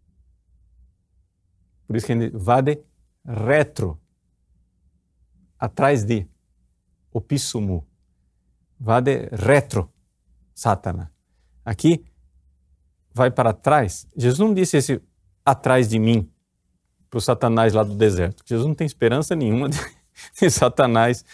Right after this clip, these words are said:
começar a segui-lo. Mas pra Pedro ele tem. "Pedro, a tua alma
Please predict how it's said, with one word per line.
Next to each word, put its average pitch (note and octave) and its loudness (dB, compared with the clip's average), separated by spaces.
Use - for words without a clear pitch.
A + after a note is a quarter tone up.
começar B2 2
a B2 4
segui-lo. B2 2
Mas F#2+ -4
pra - -6
Pedro G2+ 0
ele C#3 -2
tem. A#2+ -6
"Pedro, D3 4
a A#2 0
tua A3 2
alma D3+ 4